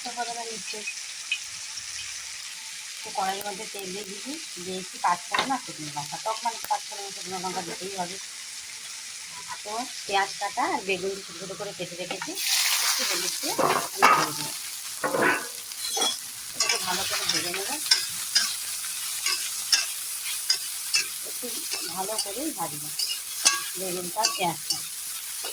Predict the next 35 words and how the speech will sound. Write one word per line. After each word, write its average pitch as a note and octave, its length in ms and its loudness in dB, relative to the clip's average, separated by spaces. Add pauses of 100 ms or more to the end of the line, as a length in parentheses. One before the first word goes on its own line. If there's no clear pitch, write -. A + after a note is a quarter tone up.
(1300)
তো A3 300 -6
একটু G#3 160 -4
আমি A#3 100 -2 (100)
তেল G#3+ 240 2
বাদ G3 140 6 (180)
দিয়েছি, G#3+ 340 0 (140)
মোটামুটি G#3 340 2
একটু A#3 180 0
তেল G#3+ 180 6
দিতে G#3 160 -2
হবে, A3+ 160 0
কারণ G#3+ 240 4
বেগুনটা A3 400 2
পে-, G#3 240 4 (320)
তেল A3 220 4
তো A#3+ 60 2 (200)
টেনে G#3+ 280 2
নেয়, G#3 160 4
অনেকটাই A3+ 360 0
তেল G3 180 -2
টেনে D#3 260 0
নেয়। - 120 -2 (520)
খুব C#4 200 0
বেশি D4 160 2 (100)
না B3+ 120 6
দিলে C4 120 2 (120)
মোটামুটি B3 340 2
একটু - 220 -6
তেল G3+ 140 -2 (140)
দিতে E3+ 220 0
হবে, E3+ 220 0
দিতে A#3 260 -4
হবে E3 160 2 (320)
এই E3+ 160 -6
টকটা। E3 320 0